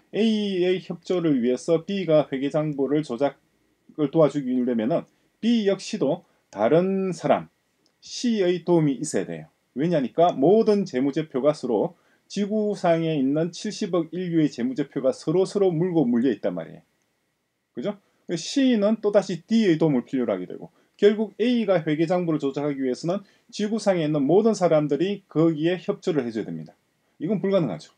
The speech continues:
그래서 우리가 구성한 회계, 재무회계 자동, 반자동 재무회계 인프라의 목표는 단지 회계 업무를 수동으로 하는 것을 자동으로 순환한다는 것이 아니라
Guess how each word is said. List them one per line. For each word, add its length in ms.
그래서 500
우리가 360
구성한 440
회계, 320
재무회계 540
자동, 840
반자동 600
재무회계 540
인프라의 560
목표는 580
단지 720
회계 240
업무를 460
수동으로 480
하는 480
것을 340
자동으로 400
순환한다는 640
것이 180
아니라 320